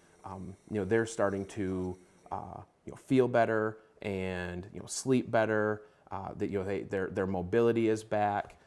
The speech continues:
you know, things like that. And with, you know, with that, they're, you know, they're coming in more excited, and, you know, then they're sending their, you know, their friends and family in, and, you know, so it's, it's just a cascade. Our, uh, you know, our, our biggest thing is, is we want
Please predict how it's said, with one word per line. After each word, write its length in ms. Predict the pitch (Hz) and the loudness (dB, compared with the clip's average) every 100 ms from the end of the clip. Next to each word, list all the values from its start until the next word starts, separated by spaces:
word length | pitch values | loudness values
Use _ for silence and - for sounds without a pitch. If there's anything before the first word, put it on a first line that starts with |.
| _ - | _ -8
you 60 | |
know, 60 | 92 | -6
things 260 | - 107 104 | -2 -2 -2
like 180 | 101 | -2
that. 400 | 104 104 107 - _ _ - | 2 2 2 -4 _ _ 0
And 580 | 127 127 123 120 117 120 _ _ - | 4 4 4 2 0 -4 _ _ -2
with, 180 | 107 | -2
you 60 | 107 | 2
know, 40 | |
with 260 | 104 170 - | 4 4 4
that, 340 | 104 98 - - 110 | 6 6 4 -4 2
they're, 160 | 120 | 2
you 120 | 104 | 4
know, 60 | 104 | 2
they're 200 | 110 156 | 4 4
coming 200 | 147 117 | 2 0
in 80 | 101 | 0
more 160 | 98 | -2
excited, 520 | 95 - 95 95 101 120 _ _ _ _ | -2 -4 -4 -4 -6 -10 _ _ _ _
and, 360 | 82 104 104 76 | -6 -2 -2 -4
you 60 | 95 | -4
know, 100 | 92 | -2
then 220 | 107 104 | -2 0
they're 140 | 113 | -2
sending 360 | 113 104 104 104 | -2 -2 0 0
their, 260 | 104 101 101 | -2 -2 -2
you 100 | 101 | -2
know, 60 | |
their 160 | 95 104 | 0 -2
friends 280 | - 104 104 | 0 -2 -2
and 120 | 98 | -4
family 400 | 110 104 101 95 | -4 -2 -2 -2
in, 220 | 95 101 | -2 -4
and, 340 | - 101 98 95 | -4 -4 -4 -6
you 140 | 104 | -4
know, 60 | 98 | -4
so 160 | - 104 | -2 -2
it's, 160 | 98 | 0
it's 160 | - 104 | -4 -4
just 160 | 107 - | -8 -10
a 80 | |
cascade. 540 | - 104 95 127 107 90 | -6 -4 -4 -2 -2 0
Our, 260 | 107 110 | 0 2
uh, 180 | 104 98 - - - _ | 0 -2 -6 -20 -20 _
you 80 | 101 | -2
know, 40 | - | 2
our, 220 | 104 107 | 4 6
our 140 | 104 | 4
biggest 320 | 104 101 98 | 4 0 0
thing 200 | 104 101 | -2 -2
is, 180 | 95 90 | -4 -6
is 160 | 92 95 | -8 -6
we 120 | 107 | -4
want 260 | 107 104 | -2 -4